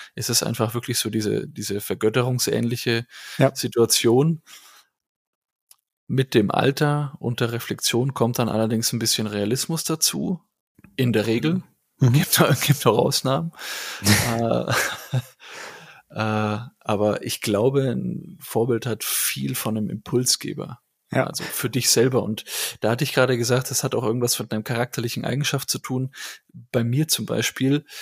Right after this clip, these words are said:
Speaker 1: sind für kurze Momente auch Leute, die einfach mega modisch angezogen sind, wo du denkst, boah, krass, das schaut echt heftig aus, aber du kannst es halt tragen. Das schaut an dir einfach mega geil aus. So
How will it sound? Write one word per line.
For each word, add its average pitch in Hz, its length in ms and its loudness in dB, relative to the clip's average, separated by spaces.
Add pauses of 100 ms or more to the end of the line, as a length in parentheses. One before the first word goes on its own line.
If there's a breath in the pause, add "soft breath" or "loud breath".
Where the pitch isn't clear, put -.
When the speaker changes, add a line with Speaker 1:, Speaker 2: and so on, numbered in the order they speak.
(140 loud breath)
Speaker 1:
sind 131 260 0
für 127 140 -2
kurze 151 400 2
Momente 117 480 2
auch - 160 -4
Leute, 117 300 2
die 117 120 -6
einfach 117 300 -4
mega 123 320 -2
modisch 123 420 0
angezogen 123 540 -2
sind, 110 180 -2
wo 107 80 -6
du 113 140 0
denkst, 110 360 0
boah, 110 380 0 (140)
krass, 120 380 2
das 113 120 -4
schaut - 380 -2 (420)
echt - 260 -4
heftig - 360 -2
aus, 110 160 0
aber 110 100 -4
du 110 100 -2
kannst 120 280 -2
es - 120 0
halt 107 140 0
tragen. 139 340 -4
Das 127 100 -4
schaut 110 200 2
an 113 120 0
dir 117 120 2
einfach 113 240 0
mega 110 280 2
geil 120 200 4
aus. 120 140 0
So 107 180 0